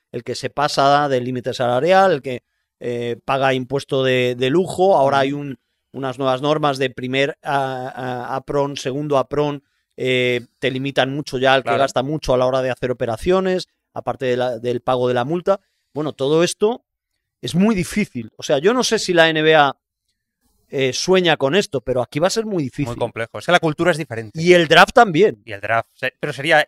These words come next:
Speaker 1: Porque aquí
Speaker 2: impresionante, ¿eh?
Speaker 1: los, los equipos poderosos no están dispuestos a
Speaker 2: No,
Speaker 1: ceder,
Speaker 2: claro.
Speaker 1: porque ellos, primero tú tienes que creer en una filosofía de paridad y de igualdad en la competición.
Speaker 2: Claro.
Speaker 1: Y aquí no tenemos esa cultura.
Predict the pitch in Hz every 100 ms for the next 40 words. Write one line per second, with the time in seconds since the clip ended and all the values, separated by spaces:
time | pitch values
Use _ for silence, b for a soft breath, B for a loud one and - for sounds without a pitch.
0 | 127 160 160 170 - 226 262 240 - 175
1 | 165 160 143 196 247 - 185 160 175 -
2 | 214 220 - _ _ - 127 - 233 190
3 | - 151 131 123 107 117 175 156 95 -
4 | 175 220 214 _ _ _ _ 143 160 247
5 | 247 240 240 220 - 190 190 190 208 196
6 | 185 180 - 165 - 147 165 175 185 165
7 | 139 - 127 120 147 165 185 _ _ _
8 | - 135 139 123 123 151 143 123 120 123
9 | 117 110 104 123 104 92 _ _ _ _
10 | 131 135 - 233 240 220 214 202 - 170
11 | 143 135 123 185 120